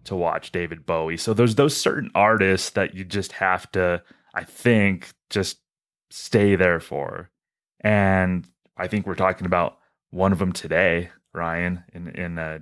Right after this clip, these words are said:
David Bowie. And I'm, I wanted to ask you to start off, like, if you just can put into context for anybody who might not totally be familiar,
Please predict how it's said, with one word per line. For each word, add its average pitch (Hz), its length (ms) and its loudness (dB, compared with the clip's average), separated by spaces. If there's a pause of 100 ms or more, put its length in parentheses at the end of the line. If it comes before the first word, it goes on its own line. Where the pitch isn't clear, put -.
David 87 320 -6
Bowie. 90 340 0
And 95 100 2
I'm, 110 200 2
I 113 60 2
wanted 131 240 4
to 113 80 6
ask 110 320 0
you 110 120 2
to 101 120 -2
start 101 340 2
off, 101 380 4
like, 92 200 -4 (240)
if - 120 -8
you 120 80 0
just 113 240 -2
can 110 340 0 (460)
put 117 180 4
into 113 220 4
context 98 880 -4
for - 240 -6
anybody 95 420 -2
who 87 140 -14
might 92 180 -6
not - 160 -10
totally 131 360 4
be 110 120 2
familiar, 110 720 4